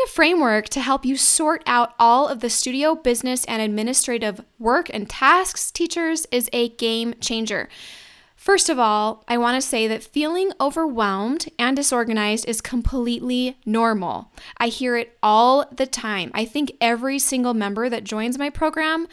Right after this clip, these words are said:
they feel overwhelmed. They feel fear. And that's why I've created time management systems in my program. So when you're ready to join us, head over to teach music dot online, that's the website, forward slash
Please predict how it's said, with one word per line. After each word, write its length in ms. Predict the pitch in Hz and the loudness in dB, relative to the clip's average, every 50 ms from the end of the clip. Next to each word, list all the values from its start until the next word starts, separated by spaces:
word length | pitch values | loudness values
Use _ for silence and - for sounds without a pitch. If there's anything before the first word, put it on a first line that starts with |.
| - - - - - - - _ - | -14 -20 -20 -20 -20 -20 -20 _ 2
they 240 | - 262 269 277 | 4 6 6 4
feel 420 | 277 - - 269 254 247 240 240 233 - | 2 -2 0 2 2 2 2 2 0 0
overwhelmed. 720 | 214 226 220 208 214 196 165 - - - - - 233 254 254 | 2 2 2 2 0 -2 -2 -2 -4 -4 -4 -6 -10 -4 0
They 160 | 247 233 240 | 0 0 0
feel 320 | 226 - - 254 233 220 | 0 -4 -4 -2 -2 -2
fear. 720 | 214 - - - - - 247 220 214 214 226 262 330 403 403 415 - - _ - - - - _ _ - | -4 -8 -14 -14 -8 -6 -2 -2 0 0 0 0 0 -2 -4 -6 -10 -20 _ -20 -20 -20 -20 _ _ -2
And 400 | 247 254 254 254 254 262 254 247 | 0 2 2 2 2 0 0 0
that's 360 | 208 226 240 247 294 - - - - | 2 2 4 4 4 0 -4 -4 -2
why 480 | - 349 359 403 415 403 392 392 392 - | 0 0 0 2 2 4 4 4 4 4
I've 220 | - 302 311 302 - | 2 0 0 -2 -4
created 540 | - - 294 277 277 285 285 294 285 247 | -10 -6 -4 -2 -2 -2 -2 -2 -4 -4
time 360 | - - - 277 262 262 262 254 | -8 -8 -4 -4 -2 -2 0 0
management 460 | 240 233 240 240 240 254 240 226 - | -2 -2 -4 -4 -4 -6 -6 -4 -4
systems 580 | - - 226 214 - - 226 214 214 214 220 - | -4 -4 -4 -6 -6 -4 -4 -4 -4 -4 -4 -4
in 280 | 214 214 214 214 208 - - | -4 -4 -4 -4 -6 -8 -10
my 120 | 202 202 | -10 -10
program. 520 | 196 - - 302 349 349 330 220 214 - - - - - - - - - | -8 -4 -2 -2 0 0 0 -2 -2 -4 -8 -12 -20 -20 -20 -20 -12 -4
So 160 | - - 285 | 0 2 2
when 160 | 262 269 285 | 4 4 2
you're 140 | 330 349 339 | 4 4 4
ready 180 | 330 330 330 | 2 2 2
to 100 | 277 302 | 0 -2
join 260 | 262 - 302 302 330 381 | -2 0 0 0 2 2
us, 240 | 466 494 - - | 2 0 0 -2
head 240 | - - - 262 254 | -6 -4 -4 -2 -2
over 200 | 262 262 254 254 | -2 0 -2 -2
to 140 | 247 - 240 | -2 -2 -6
teach 340 | 226 - 285 269 247 - - | -6 -6 -6 -6 -6 -4 -4
music 380 | 240 247 240 247 233 - 240 | -4 -4 -4 -4 -6 -8 -6
dot 240 | - 233 214 214 220 | -2 0 2 2 2
online, 560 | 240 285 330 320 262 226 220 226 247 285 294 - | 2 0 0 -2 -2 -2 -2 -2 -2 -4 -4 -6
that's 220 | - 202 - - | -6 -6 -6 -6
the 80 | - 233 | -4 -4
website, 480 | 254 320 339 - 381 370 370 359 - - - - - - _ _ _ | -4 -2 -2 0 0 0 0 0 -4 -10 -18 -20 -20 -20 _ _ _
forward 400 | - 349 349 349 330 349 349 247 | 2 2 4 4 4 2 0 0
slash 420 | - - - 269 262 269 277 - | 0 0 0 2 2 2 0 -2